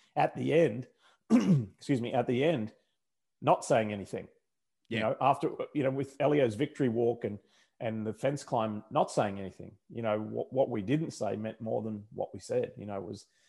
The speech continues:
Speaker 1: listening and going along for the journey with him. So all of those elements just came together on that day.
Speaker 2: Yeah, that, that finish was amazing. The, the celebration of Castroneves and the way you guys let it breathe. It, it felt very,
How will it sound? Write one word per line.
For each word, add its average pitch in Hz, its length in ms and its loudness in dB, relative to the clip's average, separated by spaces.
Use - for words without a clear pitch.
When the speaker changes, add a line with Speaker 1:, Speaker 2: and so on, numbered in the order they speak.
Speaker 1:
listening 107 460 -4
and 92 160 -10
going 113 240 0
along 107 280 -2
for 113 100 -10
the 101 80 -6
journey 104 340 -6
with 104 180 -6
him. 107 240 -12
So 101 400 -4
all 202 160 6
of 147 60 4
those 127 220 4
elements 135 380 2
just - 240 -14
came 113 180 -8
together 110 300 -8
on 107 140 -8
that - 160 -10
day. 117 200 -8
Speaker 2:
Yeah, 135 360 2
that, 135 220 -4
that 143 180 -2
finish 160 500 0
was 127 180 0
amazing. 123 480 0
The, 113 260 -2
the 110 180 -2
celebration 127 840 0
of 110 120 -6
Castroneves 117 640 -4
and 113 80 -2
the 113 60 -2
way 113 160 -2
you 131 140 -2
guys 107 260 -2
let 113 140 -2
it - 140 -8
breathe. 110 320 -2
It, 139 160 0
it 147 180 0
felt 151 280 2
very, 135 640 2